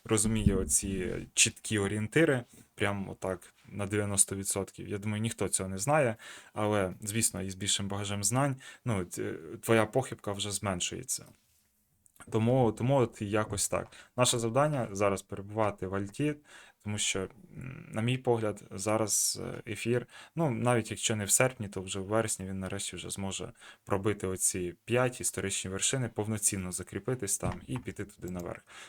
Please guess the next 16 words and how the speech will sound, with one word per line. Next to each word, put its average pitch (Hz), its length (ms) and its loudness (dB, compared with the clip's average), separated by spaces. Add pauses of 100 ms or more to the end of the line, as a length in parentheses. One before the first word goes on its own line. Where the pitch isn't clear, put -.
Домінація 127 520 2
по 110 200 0
бітку, 110 360 -6
вона 101 240 0
зараз 98 280 -4
вже - 240 -8
спускається, 120 800 2 (280)
і 101 260 -2
зараз 104 340 4
от 92 120 -8
ця 110 180 4
домінація, 104 600 -2
вона 104 200 -6
йшла 95 260 0
в 92 80 -4
ефір, 165 340 2